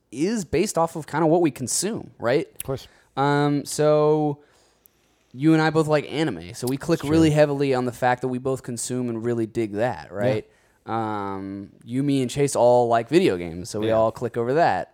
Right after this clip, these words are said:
Speaker 1: Um, it could be anything like music,
Speaker 2: Mm-hmm.
Speaker 1: T V shows, um, even beer,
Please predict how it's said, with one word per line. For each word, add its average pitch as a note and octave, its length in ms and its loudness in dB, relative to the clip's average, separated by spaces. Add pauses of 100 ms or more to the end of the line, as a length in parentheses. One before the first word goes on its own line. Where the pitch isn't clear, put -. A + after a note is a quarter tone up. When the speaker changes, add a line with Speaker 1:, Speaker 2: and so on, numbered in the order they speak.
Speaker 1:
Um, G#2 640 -8 (320)
it C#3 80 0
could D#3+ 140 2
be C#3 180 2
anything C3 360 0
like B2 220 -2
music, B2+ 640 0 (160)
Speaker 2:
Mm-hmm. G#2 120 -12
Speaker 1:
T F#2+ 200 -6
V F3+ 200 -6
shows, F#2 800 -8
um, G#2 680 -6 (420)
even E3 240 2
beer, B3+ 480 0